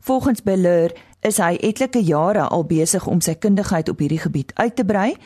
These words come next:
en beskou hy bioreaktors as die beste manier om massaproduksie te bewerkstellig. Onthou môreoggend weer in te skakel vir R S G Landbou. Ons praat oor kolostrum en kalfgesondheid.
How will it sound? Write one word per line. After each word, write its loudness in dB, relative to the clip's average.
en 2
beskou 0
hy 2
bioreaktors 0
as -2
die -2
beste 0
manier 4
om 2
massaproduksie 0
te -2
bewerkstellig. -2
Onthou 4
môreoggend 2
weer 4
in 0
te 0
skakel 0
vir -2
R 0
S -2
G -6
Landbou. 2
Ons 2
praat 2
oor 2
kolostrum 2
en 2
kalfgesondheid. 0